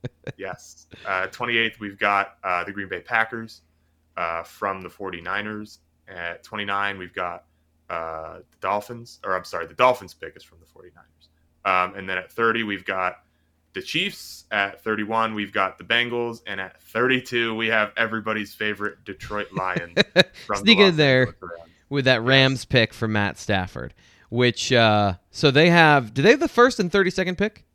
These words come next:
Speaker 1: They have the first, the, the beginning, no, 'cause the Jaguars. Jaguars
Speaker 2: They're
Speaker 1: have the
Speaker 2: second,
Speaker 1: first
Speaker 2: yeah.
Speaker 1: pick.
Speaker 2: Yeah.
Speaker 1: Okay, so they're basically beginning and ending the first round. So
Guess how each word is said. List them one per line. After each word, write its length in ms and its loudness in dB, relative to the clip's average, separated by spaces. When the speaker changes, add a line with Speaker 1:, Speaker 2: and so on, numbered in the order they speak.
Speaker 1:
They 100 8
have 240 4
the 180 2
first, 400 0
the, 240 4
the 80 -2
beginning, 380 0
no, 200 2
'cause 160 -8
the 60 -8
Jaguars. 640 -2
Jaguars 460 4
Speaker 2:
They're 100 0
Speaker 1:
have 60 -4
the 60 -10
Speaker 2:
second, 140 -14
Speaker 1:
first 160 -16
Speaker 2:
yeah. 100 -12
Speaker 1:
pick. 160 -20
Speaker 2:
Yeah. 140 -16
Speaker 1:
Okay, 300 4
so 260 -2
they're 100 2
basically 420 4
beginning 360 2
and 100 0
ending 380 -2
the 80 -8
first 320 -10
round. 240 -12
So 320 6